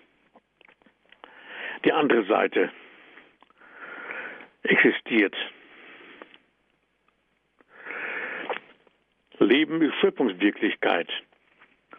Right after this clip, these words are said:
Und daraus folgt, dass die Erkenntnis, was Leben ist, auch wann Leben anfängt und wann Leben aufhört, darf niemals bestimmt werden, dezisionär bestimmt werden, sondern ist durch Befunde,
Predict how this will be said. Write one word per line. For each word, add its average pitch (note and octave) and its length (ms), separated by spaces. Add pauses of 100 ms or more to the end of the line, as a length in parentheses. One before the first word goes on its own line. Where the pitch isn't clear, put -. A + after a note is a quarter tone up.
(320)
Und A2+ 80
daraus B2+ 380
folgt, C3 220
dass A2+ 120 (160)
die C#3+ 120
Erkenntnis, C#3 480
was C#3 180
Leben C#3 300
ist, - 440 (880)
auch D#3+ 220
wann D3+ 160
Leben D#3 360
anfängt F3+ 520 (680)
und G3+ 200
wann F3 140
Leben F3 260
aufhört, D#3+ 580 (800)
darf - 280
niemals G3+ 500 (360)
bestimmt A3 600
werden, G2+ 380 (1000)
dezisionär D#3 960
bestimmt E3 420
werden, A2+ 220
sondern D3+ 500 (1080)
ist - 300
durch B2+ 240
Befunde, A#2 720